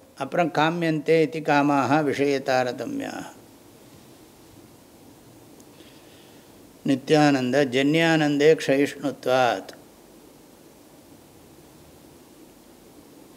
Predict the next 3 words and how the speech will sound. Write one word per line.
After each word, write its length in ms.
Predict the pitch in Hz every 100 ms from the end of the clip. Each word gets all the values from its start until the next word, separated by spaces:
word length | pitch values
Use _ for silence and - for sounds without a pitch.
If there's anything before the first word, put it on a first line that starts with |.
| - -
ஸ்வரூபஸ்ய 640 | 151 165 156 147 - 170
அஜ்ஞானாவத 1120 | 156 131 147 160 160 143 139 151 160 160 135 -
அப்பிராப்தத்வாத். 960 | 165 170 156 - 143 - 127 - -